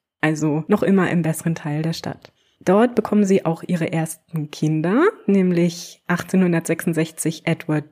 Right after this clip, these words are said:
John, dann achtzehnhundertachtundsechzig Percy George und achtzehnhundertsiebzig die kleine Alice Esther. Und dann zieht die kleine Familie achtzehnhundertfünfundsiebzig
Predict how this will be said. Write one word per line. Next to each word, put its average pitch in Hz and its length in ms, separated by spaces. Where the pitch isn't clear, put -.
John, 139 500
dann 165 280
achtzehnhundertachtundsechzig 156 1300
Percy 151 400
George - 580
und 254 220
achtzehnhundertsiebzig 185 920
die 170 80
kleine 165 460
Alice 143 420
Esther. - 500
Und 214 200
dann 277 140
zieht 240 180
die 185 40
kleine 175 300
Familie 170 800
achtzehnhundertfünfundsiebzig 190 1700